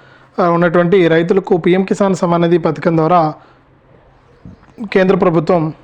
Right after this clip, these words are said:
మనకు రైతుల ఖాతాల్లోకి ఇరవై విడత డబ్బులను అయితే విడుదల చేయబోతోంది. మరి ఈ పీఎం కిసాన్ సమ్మాన్ నిధి పథకం ద్వారా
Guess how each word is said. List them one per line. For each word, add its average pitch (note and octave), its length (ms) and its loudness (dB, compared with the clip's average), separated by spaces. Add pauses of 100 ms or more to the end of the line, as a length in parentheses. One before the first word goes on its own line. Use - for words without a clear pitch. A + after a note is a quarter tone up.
(140)
మనకు E3 300 -2
రైతుల E3+ 260 2
ఖాతాల్లోకి E3 680 0 (480)
ఇరవై F3 240 2
విడత F3+ 260 0
డబ్బులను E3 280 0
అయితే E3 200 -2
విడుదల D#3 280 0
చేయబోతోంది. D3 580 -2 (600)
మరి F#3 160 2
ఈ - 80 -6
పీఎం G3 240 2
కిసాన్ G#3+ 280 2
సమ్మాన్ G3 260 2
నిధి F#3+ 200 2
పథకం F3 340 0
ద్వారా F3 220 2